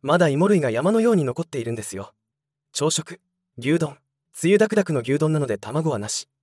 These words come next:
作りたてのつゆだくはサラサラいけて美味しいですよ。昼食、牛焼肉。そろそろな野菜たちを一気に消費。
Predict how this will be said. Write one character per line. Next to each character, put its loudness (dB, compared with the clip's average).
作 -4
り 4
た -2
て -2
の 2
つ -4
ゆ 4
だ 0
く -4
は 2
サ -2
ラ 2
サ -2
ラ 0
い -2
け -8
て -8
美 -2
味 2
し 0
い 0
で -2
す -8
よ。 -12
昼 -2
食、 -6
牛 2
焼 0
肉。 -8
そ 2
ろ 8
そ 0
ろ 2
な 0
野 0
菜 0
た -6
ち -6
を -2
一 -6
気 -4
に -4
消 -6
費。 -16